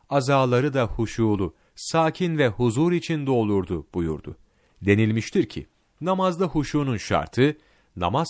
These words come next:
kılan kimsenin sağında ve solunda kimin namaz kıldığını bilmeyecek derecede kendini namaza vermesidir. Huşuyu şöyle tarif etmek de mümkündür. Huşu,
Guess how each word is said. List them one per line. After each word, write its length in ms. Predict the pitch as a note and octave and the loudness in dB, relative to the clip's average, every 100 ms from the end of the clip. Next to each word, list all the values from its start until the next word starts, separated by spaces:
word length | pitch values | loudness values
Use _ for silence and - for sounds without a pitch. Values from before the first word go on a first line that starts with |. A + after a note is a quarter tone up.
| - | -4
kılan 340 | B2 A2+ F#2 | 0 0 -2
kimsenin 680 | E2 G2+ F2+ F#2+ E2+ D#2+ - | -4 -6 -4 -4 -4 -6 -4
sağında 440 | F2+ F2 E2+ D3+ | 0 0 0 -2
ve 80 | D3+ | 0
solunda 640 | A2+ G#2 E2+ D2 E2+ A#2 - _ _ | -2 -4 -4 -4 -2 -2 -4 _ _
kimin 380 | - F#3+ A#3 E3+ | -8 -4 -2 -2
namaz 320 | C3 A#2 - | 0 0 -2
kıldığını 640 | - A#2+ G#2+ A2 G#2 D#2+ | -4 -2 0 0 -2 -2
bilmeyecek 600 | A2 F#3 E3 A2 F#2 E2 - | -2 -2 0 -2 -2 -4 -4
derecede 600 | E2+ E2 E2+ E2+ A2 - | -2 -2 -2 -2 -2 -4
kendini 560 | - D#3 C#3 C3+ C3 G2 | -4 -2 -2 -2 -4 -2
namaza 440 | G#2+ A2+ G#2 A2 | 0 0 2 2
vermesidir. 640 | F2 E2 E2 - E2+ E2 - _ _ _ - | 2 0 -2 -4 0 -2 -4 _ _ _ 0
Huşuyu 580 | F3 - G3+ F#3+ G3+ | 0 2 2 4 2
şöyle 400 | F#3+ - A3+ F#3+ | 0 2 4 4
tarif 360 | F3 D3+ C#3 C3+ | 2 2 2 2
etmek 400 | A2 - G#2 - | 0 0 -4 0
de 80 | G3+ | 0
mümkündür. 600 | F3 D#3 E3 G#2+ D#2 - _ _ _ | 0 0 0 -2 -4 -10 _ _ _
Huşu, 480 | - F2+ - C#3+ | -6 -4 -2 -2